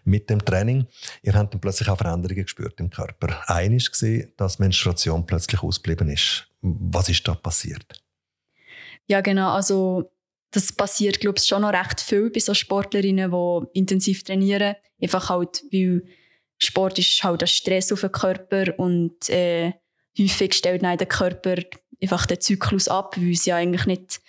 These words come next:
Speaker 2: äh, lebensnotwendig ist. Also, ja. Und das ist eigentlich schon noch etwas, was recht viel vorkommt. Also da höre ich auch viel reden von meinen Kolleginnen und so, dass sie ja unregelmässig einen Zyklus haben oder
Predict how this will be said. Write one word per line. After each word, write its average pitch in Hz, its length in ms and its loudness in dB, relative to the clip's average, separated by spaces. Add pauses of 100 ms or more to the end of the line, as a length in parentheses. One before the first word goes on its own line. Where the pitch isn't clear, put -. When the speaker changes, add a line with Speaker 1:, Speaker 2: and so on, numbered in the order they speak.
(880)
Speaker 2:
äh, 175 160 2
lebensnotwendig 196 960 0
ist. - 280 0
Also, 175 380 0 (760)
ja. 180 440 0 (240)
Und 180 460 2
das 190 100 2
ist - 220 2
eigentlich 202 220 0
schon 202 160 2
noch 202 80 0
etwas, 196 260 -2
was 185 200 2
recht - 120 -2
viel 208 240 0
vorkommt. 202 420 0
Also 175 160 0
da 175 300 -2
höre 175 140 0
ich 175 200 2
auch 185 60 -2
viel 180 220 0
reden 180 500 2
von 180 180 0
meinen 180 200 2
Kolleginnen 185 560 2
und 190 80 0
so, 185 160 0
dass 180 220 0
sie 196 80 0
ja 180 80 2
unregelmässig 185 680 0
einen 190 100 -4
Zyklus - 480 0
haben 185 240 2
oder 170 240 0